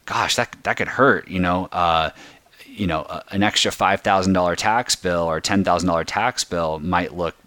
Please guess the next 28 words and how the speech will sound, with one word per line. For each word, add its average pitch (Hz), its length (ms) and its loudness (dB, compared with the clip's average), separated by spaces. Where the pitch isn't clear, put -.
you 90 120 -8
know, 76 100 -6
pretty 127 300 -2
nice 95 360 2
compared 87 400 0
to 82 60 -4
the 76 260 -4
fifty - 320 -2
thousand 90 320 2
dollar 80 180 2
loss 92 420 4
or 76 60 -6
hundred 87 260 -2
thousand 82 220 0
dollar 78 220 -2
loss 90 480 2
in 87 160 -8
the 73 80 -4
short - 280 -2
term 87 220 -2
that 82 100 -4
you 80 140 -8
experienced 80 800 -4
because 85 260 -6
of 78 80 -8
the 78 60 -6
market. 80 520 -4
So 90 380 0